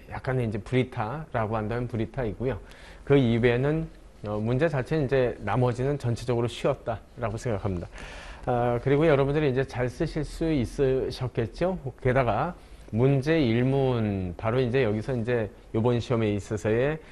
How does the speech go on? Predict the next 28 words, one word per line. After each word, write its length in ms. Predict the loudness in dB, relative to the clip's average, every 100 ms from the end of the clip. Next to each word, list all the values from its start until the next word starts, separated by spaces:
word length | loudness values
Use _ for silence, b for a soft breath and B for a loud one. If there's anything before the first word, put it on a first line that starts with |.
| B B
사실상 480 | 0 0 0 -2 0
이제 160 | 0
성패가 720 | -2 -2 -6 -2 2 2 2 -4
나뉘어진다라고 1160 | -6 0 0 0 -2 -4 -4 -6 -6 -2 -2 -2
생각할 340 | -6 -4 -6
수가 220 | -6 -4
있습니다. 360 | -4 -6 -8 -8 B B B B B -6
아, 400 | -2 0 -2 -2
그런데 800 | 2 2 4 2 4 4 2 -2 -6 -2
이 80 |
부분은 320 | 2 4 4 4
우리가 240 | 2 2
너무나 360 | 2 2 2 0
많이 280 | 0 0
연습을 380 | 2 0 0 0
했었거든요. 720 | 0 -2 -4 -4 -4 -2 -4 -8 -14 -20 -20 -18
자, 400 | 0 2 4 2 -4
그렇기 280 | 0 0 2
때문에, 420 | 2 2 4 0 -2 B B B
에, 120 | -4 -2
특히 280 | -2 0
이제 140 | 2 4
문제 340 | 2 4 4
일 240 | 6 6 4
문 440 | 4 4 4 4
여러분들이 420 | 4 4 2 0
해결하실 640 | 0 2 4 2 0 -4 0
때, 240 | 0 0